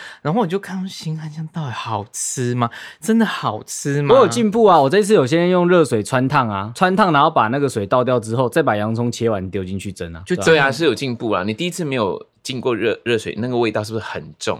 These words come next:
Speaker 2: 有一点啊，所以我都用吞的啊，就赶快弄，把它切很小块，就赶快吃掉。
Speaker 3: 那后来你烫过之后是比较不臭？
Speaker 2: 对，对，对，我觉得那个腥味，就是鸡臭味会少蛮多的，确实。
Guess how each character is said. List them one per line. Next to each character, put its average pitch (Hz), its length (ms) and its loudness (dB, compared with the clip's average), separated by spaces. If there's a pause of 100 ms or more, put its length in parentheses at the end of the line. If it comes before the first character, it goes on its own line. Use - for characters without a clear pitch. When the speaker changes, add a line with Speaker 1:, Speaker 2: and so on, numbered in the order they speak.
(120)
Speaker 2:
有 151 160 6
一 - 60 4
点 156 180 2
啊， 120 140 2
所 180 100 0
以 196 60 4
我 135 100 4
都 131 100 2
用 165 120 2
吞 135 260 0
的 123 80 2
啊， 110 200 -2
就 147 100 -6
赶 127 120 0
快 127 140 2
弄， 151 300 -2
把 131 120 2
它 - 20 2
切 135 240 0
很 117 140 0
小 101 160 -2
块， 113 180 -4
就 113 60 -2
赶 101 100 -8
快 95 60 -6
吃 - 180 -12
掉。 165 100 -2
Speaker 3:
那 180 60 -2
后 175 60 0
来 139 120 0
你 101 260 -6 (120)
烫 131 180 -8
过 120 80 -2
之 113 120 -4
后 113 80 -4
是 110 180 -10
比 - 140 -16
较 92 120 -6
不 95 160 -14
臭？ - 320 -12 (160)
Speaker 2:
对， 127 160 0
对， 117 120 2
对， 113 100 0
我 107 140 -2
觉 139 160 4
得 156 60 4
那 160 100 0
个 135 300 0
腥 143 400 -2
味， 127 200 0
就 147 140 -6
是 151 40 -4
鸡 139 220 -10
臭 135 220 -2
味 123 120 2
会 123 140 0
少 95 220 -6
蛮 87 200 -8
多 85 200 -10
的， 85 60 -14
确 95 200 -8
实。 - 160 -16